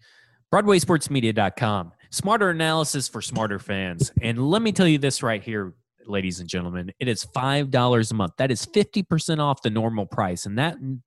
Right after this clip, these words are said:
price ends Sunday, midnight, Central Standard Time. Could be Pacific Time. We really haven't nailed down our time frame, our time zone yet. But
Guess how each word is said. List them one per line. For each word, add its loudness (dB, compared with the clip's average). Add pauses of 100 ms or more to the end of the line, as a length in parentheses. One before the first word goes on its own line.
price -2 (180)
ends 2 (460)
Sunday, 2
midnight, 2
Central 2
Standard 0
Time. -8 (320)
Could 2
be 6
Pacific -2
Time. -6 (140)
We 2
really 4
haven't 2
nailed 2
down 2
our -2
time -2
frame, -2
our -4
time 0
zone 2
yet. 2 (760)
But 4